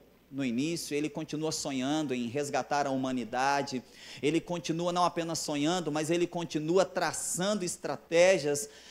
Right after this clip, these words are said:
eternamente traçando estratégias, e incluiu um dia Jesus nisso, e hoje ele inclui a mim, inclui a você.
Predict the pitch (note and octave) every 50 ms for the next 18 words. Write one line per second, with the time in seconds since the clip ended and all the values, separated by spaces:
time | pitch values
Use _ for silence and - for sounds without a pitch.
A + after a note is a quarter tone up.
0 | - - - E3 - - - G#3 G3 F#3+ F#3+ F3+ E3 D#3+ D#3+ F3 G3+ G#3+ G#3 G3
1 | - - F3 E3 C3+ - - - F3 F#3+ A3 A3+ G#3 G3 F#3 - - E3+ D3+ C3
2 | - - E3 E3+ F#3 G3+ F#3 G3 G3+ G3 - B3 B3+ B3 G#3+ - E3 F#3+ G3 G3
3 | G3 F#3+ F#3 - G#3+ G#3+ G3+ G3+ A3 C4 D4+ C#4+ C4 G3+ D#3 F#3+ A#3 A#3 A3 F3+
4 | G3+ G3 F3 D#3+ F#3+ G3 E3+ D3 E3 F#3 A3+ B3 A#3 - A#3+ A3+ G#3+ A3 B3 B3+
5 | G#3 B3 B3 B3 B3+ A#3+ - A3+ B3 B3 A#3 A3 G3+ G3 G#3 A3+ A#3+ B3 - -
6 | - - A3 A3+ G#3+ - G#3+ G#3+ A3+ G#3+ G#3+ A#3+ B3 - - - - - F3